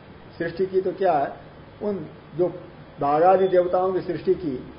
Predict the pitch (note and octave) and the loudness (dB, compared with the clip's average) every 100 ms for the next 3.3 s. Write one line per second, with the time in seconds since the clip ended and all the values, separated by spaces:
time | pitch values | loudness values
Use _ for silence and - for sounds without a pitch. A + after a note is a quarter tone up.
0 | - F3+ E3 G3 F#3 F3 F3 F#3 E3 D#3+ | -6 -6 -4 -4 -2 -4 -2 -4 -4 -4
1 | F3+ F#3+ - D#3 D3+ F3+ F#3+ F#3 F3 F3+ | -2 -2 -4 -4 -4 0 0 0 -2 -4
2 | F#3 D3 D3+ E3+ F3 E3 D3 D#3 C#3 A#2+ | -4 2 4 4 4 4 4 4 0 -4
3 | A#2 - - | -8 -14 -16